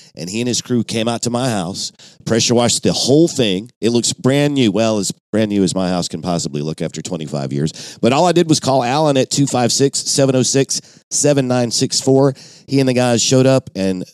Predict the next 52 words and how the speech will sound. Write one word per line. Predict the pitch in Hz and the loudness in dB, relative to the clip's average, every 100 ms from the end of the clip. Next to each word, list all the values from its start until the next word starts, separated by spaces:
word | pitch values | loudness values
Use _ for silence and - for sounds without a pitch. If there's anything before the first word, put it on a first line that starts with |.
| _ | _
cleaned | - 123 120 | -4 0 2
up | 123 - | 0 0
everything. | 127 135 127 - 135 | 0 2 2 2 0
It | 110 | 0
looked | 107 101 - _ - | -2 -2 -6 _ -6
fantastic. | 127 127 131 123 123 139 - - - - _ _ _ _ - | -2 -2 0 0 0 -2 -4 -20 -20 -20 _ _ _ _ -6
The | 101 | -2
pollen | 117 127 117 | 0 2 0
has | 107 | -2
fallen | 113 117 117 | 0 0 2
a | |
little | 110 120 | 2 2
bit | 110 - | 2 -2
since | - 113 | -4 -2
then. | - 104 | -2 -2
So | - 101 | 2 2
if | 95 | 4
you | 143 | 2
haven't | 139 135 - | 4 2 0
done | 127 127 | 0 0
this | 117 | 0
already, | 110 110 120 160 117 131 - - - | 0 2 2 2 2 0 -6 -16 -4
now's | 139 - | -2 0
the | 139 | 0
perfect | - 160 - | 2 0 0
time | 131 127 | -2 0
to | |
call | 120 135 98 | 0 0 0
Alan | 98 90 98 113 _ _ | 0 2 0 -4 _ _
and | 107 120 135 | -2 0 2
A | 127 | 2
and | 120 | 2
W | 117 113 | 2 2
Outdoor | 110 - 120 | 0 0 -4
Services | 110 95 82 87 82 _ - _ | -2 -4 -4 -4 -6 _ -20 _
at | 78 85 | -10 -2
two | 120 123 | 0 0
five | 120 113 | 0 -2
six, | - 104 - - | 0 0 -2 -6
seven | - - 120 123 | -4 0 2 2
oh | |
six, | 127 - 80 - - _ _ | 0 0 -2 -2 -10 _ _
seven | - - 117 117 123 | -6 0 2 2 0
nine | 113 107 107 | -2 -2 -4
six | - 113 - | -2 -2 -2
four | - 92 | 0 2
and | 73 92 | 0 0
let | 98 | 0
them | 101 95 | -2 0
do | 98 95 | 2 2
for | 95 | 0
you | 95 80 82 | 2 2 2